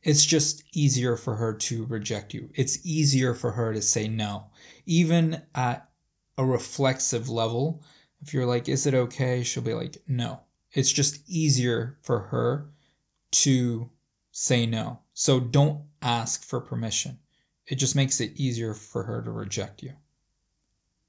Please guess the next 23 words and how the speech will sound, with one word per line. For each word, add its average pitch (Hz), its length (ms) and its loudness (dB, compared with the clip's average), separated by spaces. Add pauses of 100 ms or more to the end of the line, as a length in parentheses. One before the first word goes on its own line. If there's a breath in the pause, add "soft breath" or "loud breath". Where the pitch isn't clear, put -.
(140)
The 156 80 2
majority 147 540 6
of 131 160 -2
women 127 560 -4
are 127 120 -2
turned 131 300 0
on 127 220 0
by 117 100 -4
guys 117 320 -2
who 131 140 -6
are - 60 -6
confident 110 640 -4
in 110 100 -2
themselves. 110 800 -4 (320 loud breath)
So 123 320 4
they 120 320 0
are 117 180 -2
not 120 400 -4
guys 113 400 -4
who 123 160 -6
are 117 60 -4
looking 117 340 -8
for - 280 -10